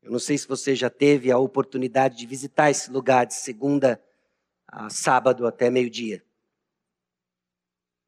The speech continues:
É um tanto quanto deprimente, assustador.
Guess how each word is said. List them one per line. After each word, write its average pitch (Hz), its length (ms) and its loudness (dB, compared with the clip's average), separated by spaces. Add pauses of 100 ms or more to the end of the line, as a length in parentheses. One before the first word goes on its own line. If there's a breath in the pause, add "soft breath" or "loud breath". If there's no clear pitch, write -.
(220)
É 104 160 -10
um 107 80 -10
tanto - 260 -6
quanto 117 600 -4 (1700)
deprimente, - 680 -16 (1800)
assustador. 107 720 -8